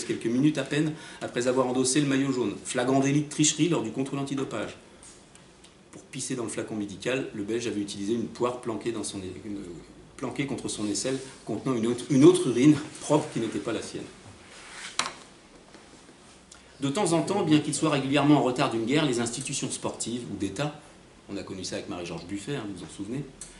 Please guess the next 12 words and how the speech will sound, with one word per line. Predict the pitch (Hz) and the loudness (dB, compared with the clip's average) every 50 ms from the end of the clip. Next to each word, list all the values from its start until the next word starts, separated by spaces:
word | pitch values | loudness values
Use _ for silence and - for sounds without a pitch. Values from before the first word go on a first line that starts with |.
| - - - - - | -20 -20 -20 -16 -8
prennent | - 139 143 151 | -2 2 4 4
un | 143 | 4
petit | 139 170 165 - | 4 4 6 6
avantage | 170 165 170 156 160 165 165 156 147 - - | 6 8 6 6 6 4 4 4 2 0 -2
sur | - 110 | -4 -4
le | 107 101 | -4 -4
surarmement | - - 123 107 104 101 107 107 107 110 107 | -4 -2 -2 0 0 0 2 0 0 0 0
médical, | 107 101 101 107 104 - 127 135 143 139 139 - | 0 -2 -2 -4 -4 -2 0 2 2 2 0 -4
toujours | - 113 117 117 107 | -4 -4 -2 0 0
à | 104 | 0
la | 101 92 | 0 -2
hausse. | 87 82 - - - - - | -2 -4 -6 -6 -8 -8 -10